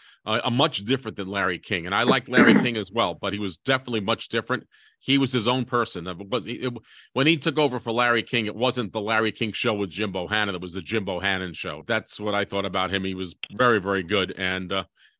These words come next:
and, and, you know, for quite a while, he was doing, uh, uh, America This Morning plus his, uh, talk show. So he really put in his du-, he really paid his dues, and he was, uh,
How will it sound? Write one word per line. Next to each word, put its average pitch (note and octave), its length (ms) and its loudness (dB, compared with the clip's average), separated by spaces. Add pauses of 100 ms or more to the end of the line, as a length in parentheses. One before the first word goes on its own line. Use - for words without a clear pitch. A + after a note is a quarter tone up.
(360)
and, A2+ 220 0
and, C3 280 2
you C#3+ 180 -2
know, A#2+ 160 2
for A2+ 140 0
quite E3+ 260 0
a C3 40 4
while, C3 380 4
he A#2 100 0
was A#2 160 0
doing, A#2+ 340 2
uh, G#2 500 2 (120)
uh, G#2 280 0
America A#2 360 2
This G#2+ 180 -4
Morning A#2 340 2
plus F#3 440 -2
his, F#2+ 260 -4
uh, G2 120 2 (280)
talk G2+ 260 0
show. F2 260 -4
So G#2+ 340 -2 (380)
he C3 60 -2
really D#3+ 180 2
put C#3+ 180 -2
in C#3 60 0
his C3 180 2
du-, A2+ 140 0
he B2+ 140 2
really C3 240 2
paid B2+ 200 0
his A2 160 -2
dues, G2 280 -2
and F2+ 100 -6
he F2 160 -8
was, F2+ 240 -8
uh, F#2+ 200 -4